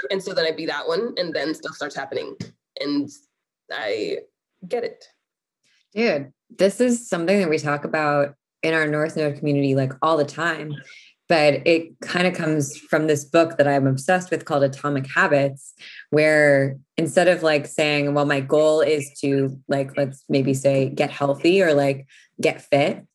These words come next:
Speaker 2: or to lose weight even," instead of having that be a goal, just deciding, "Well, what would a healthy person do?" And
Speaker 1: Mm.
Speaker 2: doing that instead. So, like, when you sit down and open a menu at a restaurant, instead of being like, "Oh, what's the thing with the least amount of calories? And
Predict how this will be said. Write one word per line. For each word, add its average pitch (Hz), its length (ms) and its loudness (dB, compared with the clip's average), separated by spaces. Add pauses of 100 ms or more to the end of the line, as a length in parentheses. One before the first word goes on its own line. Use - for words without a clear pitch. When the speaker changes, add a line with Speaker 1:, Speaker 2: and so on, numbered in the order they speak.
(100)
Speaker 2:
or 151 120 2
to 151 140 -4
lose 143 260 0
weight 139 260 0
even," 190 540 -4 (560)
instead 175 300 0
of 208 240 0
having 175 280 2
that 160 140 0
be 156 80 2
a 147 60 2
goal, 147 600 2
just 165 340 -4 (320)
deciding, 151 840 0
"Well, 151 220 4
what 156 140 2
would 165 100 4
a 151 60 0
healthy 151 340 -2
person 143 420 -4
do?" 143 360 -2 (180)
And 160 200 -2
Speaker 1:
Mm. 139 40 0
Speaker 2:
doing 151 360 2
that 139 200 0
instead. 143 400 -6 (480)
So, 160 200 4
like, 143 180 6
when 160 140 2
you 156 80 -2
sit 175 260 0
down 156 280 2
and 143 140 2
open 151 240 0
a 147 100 0 (180)
menu 151 300 0
at 143 80 4
a 139 60 4
restaurant, 139 680 -4 (320)
instead 156 200 0
of 156 100 0
being 147 160 2
like, 139 220 0
"Oh, 180 220 4
what's 165 180 0
the 160 80 -10
thing 165 100 -4
with 165 120 -4
the 165 80 0
least 156 200 2
amount 156 180 -2
of 151 60 -6
calories? 156 480 0
And 147 220 -2